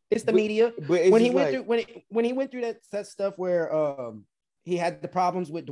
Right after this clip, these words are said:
Speaker 1: with James Har-, James Harden, he had the problems with Kobe,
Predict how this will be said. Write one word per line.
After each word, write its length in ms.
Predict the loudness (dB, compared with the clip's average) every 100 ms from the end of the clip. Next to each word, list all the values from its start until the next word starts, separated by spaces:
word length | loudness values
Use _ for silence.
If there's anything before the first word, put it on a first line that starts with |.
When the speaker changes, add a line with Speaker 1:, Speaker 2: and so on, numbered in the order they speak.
| -8
Speaker 1:
with 220 | -8 -8 _
James 280 | -6 -4 -4
Har-, 220 | -4 -6 _ _ -6
James 220 | -4 0
Harden, 340 | 4 4 2
he 80 | -2
had 140 | -4 -4
the 60 |
problems 360 | -2 -2 -2 -8 -12
with 140 | -4
Kobe, 400 | 0 0 0